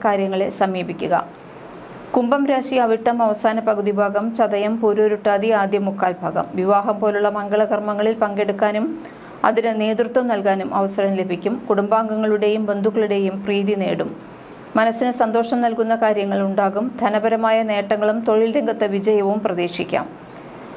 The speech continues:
മീനം രാശി, പൂരോരുട്ടാതി അവസാന കാൽഭാഗം, ഉത്രട്ടാതി, രേവതി. നിങ്ങളുടെ കഴിവുകൾക്ക് അംഗീകാരം ലഭിക്കുന്ന ദിവസമാണ്.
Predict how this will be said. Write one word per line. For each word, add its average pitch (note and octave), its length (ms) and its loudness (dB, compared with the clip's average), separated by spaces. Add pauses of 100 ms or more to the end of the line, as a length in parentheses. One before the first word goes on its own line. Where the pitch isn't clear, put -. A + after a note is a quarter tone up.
(120)
മീനം B3 320 2
രാശി, A#3+ 340 2
പൂരോരുട്ടാതി A#3 640 2
അവസാന A3 420 2
കാൽഭാഗം, G#3 600 0
ഉത്രട്ടാതി, G3+ 520 0
രേവതി. F#3 540 0
നിങ്ങളുടെ G3+ 360 2
കഴിവുകൾക്ക് G#3+ 560 2
അംഗീകാരം A3 640 2
ലഭിക്കുന്ന G3 420 -2
ദിവസമാണ്. F3+ 640 -2